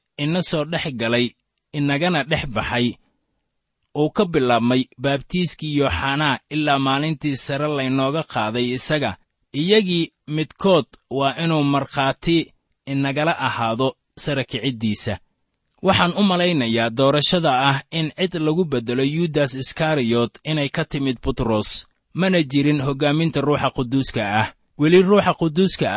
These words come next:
ah ma imaanin. Matiyas wuxuu sida abbaarta ah ahaa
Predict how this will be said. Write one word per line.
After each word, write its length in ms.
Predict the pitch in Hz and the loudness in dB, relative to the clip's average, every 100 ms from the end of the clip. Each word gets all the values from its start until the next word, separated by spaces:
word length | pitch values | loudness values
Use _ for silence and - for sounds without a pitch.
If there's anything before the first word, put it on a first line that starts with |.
| 117 | 0
ah 160 | 113 - | 0 -2
ma 120 | 156 - | -4 0
imaanin. 560 | 131 117 110 120 120 117 _ _ _ - | 0 2 2 4 2 0 _ _ _ -6
Matiyas 580 | 160 180 - 143 113 113 - | -2 -2 -2 0 0 0 -4
wuxuu 460 | 147 156 160 151 139 | -2 0 2 0 0
sida 320 | - 175 156 | -2 -2 0
abbaarta 460 | 131 131 160 160 139 | -2 2 2 2 0
ah 160 | 117 113 120 | 2 2 0
ahaa 300 | 113 123 135 | -2 2 2